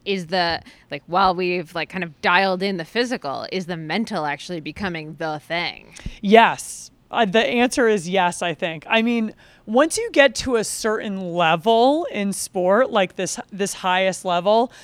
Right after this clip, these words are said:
Speaker 2: I always think no matter what sport it is, no matter what time, like, the mental is the differentiator. And now we have so much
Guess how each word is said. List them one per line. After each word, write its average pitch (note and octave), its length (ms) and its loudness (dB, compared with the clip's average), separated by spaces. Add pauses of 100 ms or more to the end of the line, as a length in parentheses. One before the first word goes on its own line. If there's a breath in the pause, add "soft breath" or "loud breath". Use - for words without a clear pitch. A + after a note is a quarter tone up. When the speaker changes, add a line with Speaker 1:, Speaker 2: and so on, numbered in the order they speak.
(200 loud breath)
Speaker 2:
I A#3 220 6
always A#3 500 4
think F3 340 -2
no G3 160 0
matter F#3+ 260 0
what F3+ 280 -2
sport F#3+ 320 -2
it E3+ 120 -2
is, E3 560 -2
no F#3+ 220 0
matter F#3 240 0
what F3 220 -2
time, F3+ 260 -4
like, E3 220 -8
the F3 100 -2
mental D3+ 640 -6
is F#3 140 -6
the F3+ 100 -8
differentiator. E3 920 -8 (440 loud breath)
And A#3+ 540 4
now A3 220 4
we B3 160 -2
have F#3+ 320 0
so B3 560 2
much A3+ 580 -4